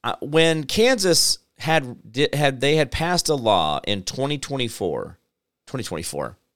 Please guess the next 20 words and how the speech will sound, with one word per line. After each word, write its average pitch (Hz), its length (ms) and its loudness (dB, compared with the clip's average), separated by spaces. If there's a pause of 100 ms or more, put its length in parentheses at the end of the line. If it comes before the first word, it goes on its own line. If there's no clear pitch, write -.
(300)
all 165 140 2
right, 123 340 2
this 147 300 -2
year, 113 360 0 (480)
twenty 180 240 2
fourteen, 123 760 -2
ten 127 220 -2
years 113 240 -2
ago, - 340 -12 (1400)
it 170 220 4
made 190 280 2
it 175 140 0
to 165 120 -2
where 139 580 4
it 123 240 0
gave 160 560 0
people 170 440 0
who 165 200 2
were 135 300 0
private 151 800 -2